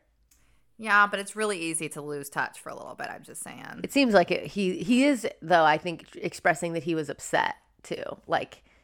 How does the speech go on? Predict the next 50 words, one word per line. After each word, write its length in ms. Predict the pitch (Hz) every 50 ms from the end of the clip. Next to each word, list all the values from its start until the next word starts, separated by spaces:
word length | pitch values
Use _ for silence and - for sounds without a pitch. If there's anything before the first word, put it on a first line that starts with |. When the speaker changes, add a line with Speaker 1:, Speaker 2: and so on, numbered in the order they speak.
| _ _
Speaker 2:
he 160 | _ - 190
felt 280 | 180 - 175 147 139 135
hurt 220 | 170 156 147 -
by 140 | - 151 143
that. 280 | 131 127 127 - - - -
Like, 200 | 76 - - -
it 100 | - -
seems 240 | - 160 147 143 -
like 300 | - - - - - _ _ _ _ _ _
Speaker 1:
Yeah, 240 | - 233 208 196 202 - -
I 60 | -
wonder 140 | 190 208 -
if 80 | 220 208
they 80 | -
ever 180 | 180 170 175 170
talked 360 | - - 156 151 151 - -
it 60 | 135
out. 300 | 127 135 131 123 - - - - - - - -
Yeah. 240 | - - - - 143 - - - - 151
I 40 |
don't 140 | 156 170 -
think 160 | - 160 160
they 80 | 165 143
probably 340 | 117 175 175 180 170 170 165 -
just 240 | - 151 - - -
became 260 | - - 151 135 127
buds 320 | - 107 113 123 131 120
again. 320 | - - - 113 110 - 170
Speaker 2:
Right, 300 | 160 151 151 151 147 -
right. 280 | 156 156 151 139 - - _ _ _ _ _ _ _ _ _ _ _ _ _
Edward 320 | - 180 185 170 202 190 165
becomes, 320 | 180 - - 180 165 156
like, 180 | 165 165 151 -
famous, 360 | - 165 156 151 151 151 -
and 80 | 160 151
he's 100 | 151 156
like, 160 | 147 139 -
"Whatever." 400 | - - - - 98 190 165 - _ _ _ -
Speaker 1:
Yeah, 380 | - 185 160 - - - 180 190 185 -
dude, 280 | - 170 165 160 -
no 100 | - 160 -
big 180 | - 139 165
deal. 300 | - - - - - - - - - - - - - _ -
And 100 | 190 196
then 200 | 214 208 208 208
finally, 640 | 214 208 208 220 226 226 226 226 226 226 226 220
he 180 | - - 196 180
got 180 | 175 160 165
his 180 | 156 151 147 -
chance. 540 | - 165 151 131 127 131 - - - -